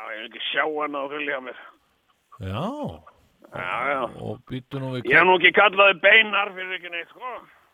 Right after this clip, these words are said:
Speaker 2: Eh, beinar?
Speaker 1: Já, já, já, já.
Speaker 2: Já, ertu kallaður beinar?
Speaker 1: Já, já,
Speaker 2: Og þú
Speaker 1: ég fer í kjötmarkaðinn og fæ fullan poka beinum hjá þeim.
Speaker 2: Já, og hvað
Speaker 1: Já,
Speaker 2: heit-,
Speaker 1: já.
Speaker 2: hvað heitir í raun og, raun og veru?
Speaker 1: Ég heit Einar.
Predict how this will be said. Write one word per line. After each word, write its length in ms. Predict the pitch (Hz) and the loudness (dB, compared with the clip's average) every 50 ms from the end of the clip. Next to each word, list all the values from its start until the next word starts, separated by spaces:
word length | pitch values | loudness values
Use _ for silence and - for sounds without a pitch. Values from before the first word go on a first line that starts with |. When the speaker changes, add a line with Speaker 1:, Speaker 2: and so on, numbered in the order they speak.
| _ _ _ _ _ _ _ _ _ _ _ - | _ _ _ _ _ _ _ _ _ _ _ -20
Speaker 2:
Eh, 300 | - - - - - - | -20 -20 -20 -20 -20 -8
beinar? 480 | - - 240 277 254 151 101 82 - - _ _ _ _ _ _ _ _ _ | -2 0 0 0 0 0 -2 -4 -6 -10 _ _ _ _ _ _ _ _ _
Speaker 1:
Já, 200 | - 98 98 98 101 101 101 | -18 -14 -12 -12 -12 -12 -12
já, 220 | 101 110 123 143 151 | -10 -10 -8 -8 -8
já, 180 | 147 147 143 143 139 135 | -8 -8 -8 -10 -10 -10
já. 220 | 131 127 123 117 113 _ _ _ _ - | -12 -12 -12 -14 -16 _ _ _ _ -12
Speaker 2:
Já, 420 | 101 101 104 107 107 107 113 131 165 214 247 262 262 247 220 165 131 110 | -8 -6 -4 -4 -4 -4 -2 -4 -4 -4 -4 -4 -4 -4 -2 -2 -2 -2
ertu 320 | 110 110 - _ - - | -4 -4 -6 _ -14 -10
kallaður 460 | - 180 226 226 190 160 143 131 117 - | -8 -8 -8 -6 -6 -6 -6 -8 -8 -12
beinar? 720 | _ - 190 208 214 208 196 170 151 131 107 92 90 95 95 | _ -10 -8 -6 -6 -6 -4 -4 -4 -4 -4 -4 -6 -6 -6
Speaker 1:
Já, 420 | 104 104 107 110 127 127 127 127 123 123 127 135 | -8 -8 -10 -10 -10 -8 -8 -6 -6 -6 -6 -6
já, 180 | 139 143 143 139 | -6 -6 -6 -6
Speaker 2:
Og 160 | 131 127 131 | -8 -8 -8
þú 120 | 123 135 | -6 -6
Speaker 1:
ég 120 | 143 143 139 | -6 -6 -6
fer 200 | 147 156 156 160 | -6 -4 -4 -4
í 80 | 160 | -6
kjötmarkaðinn 800 | 151 - 165 170 170 156 160 170 170 165 - 160 165 165 160 165 | -6 -4 -4 -4 -4 -4 -4 -6 -6 -4 -6 -6 -6 -6 -6 -8
og 80 | 160 156 | -8 -8
fæ 120 | 160 160 156 | -6 -8 -6
fullan 340 | 156 165 165 156 165 160 160 | -6 -10 -10 -10 -10 -10 -8
poka 300 | - 156 160 151 165 156 | -10 -10 -6 -6 -6 -6
beinum 360 | - 156 156 160 160 156 160 | -4 -4 -4 -4 -6 -8 -8
hjá 100 | 165 160 | -6 -6
þeim. 200 | 160 160 170 - _ _ _ _ _ _ _ _ _ _ _ _ _ | -4 -6 -6 -8 _ _ _ _ _ _ _ _ _ _ _ _ _
Speaker 2:
Já, 320 | - 95 98 101 104 104 98 98 | -14 -12 -8 -6 -6 -4 -4 -4
og 200 | 101 101 110 113 | -4 -4 -6 -6
hvað 220 | - - 147 147 147 | -2 0 0 0 2
Speaker 1:
Já, 80 | 151 | 0
Speaker 2:
heit-, 240 | 156 175 196 196 143 | 0 0 -2 -2 -4
Speaker 1:
já. 160 | 135 127 139 | -6 -6 -8
Speaker 2:
hvað 240 | 139 - 170 170 170 | -4 -2 0 0 0
heitir 440 | 170 185 185 160 - - 147 139 127 | 0 -2 -4 -4 -6 -8 -6 -4 -4
í 360 | 127 120 117 104 101 107 131 135 | -4 -4 -4 -4 -6 -6 -6 -4
raun 240 | 123 135 135 127 | -4 -2 -2 -2
og, 220 | 123 107 95 71 87 107 | -2 -4 -4 -6 -6 -6
raun 200 | 123 123 120 120 | -6 -4 -4 -4
og 100 | 120 147 | -2 -2
veru? 160 | 190 175 - | 0 0 2
Speaker 1:
Ég 120 | 175 190 | 2 2
heit 140 | 202 190 196 | 2 2 0
Einar. 460 | 202 208 214 214 208 185 165 147 135 | -2 -2 -2 -2 -4 -8 -14 -14 -16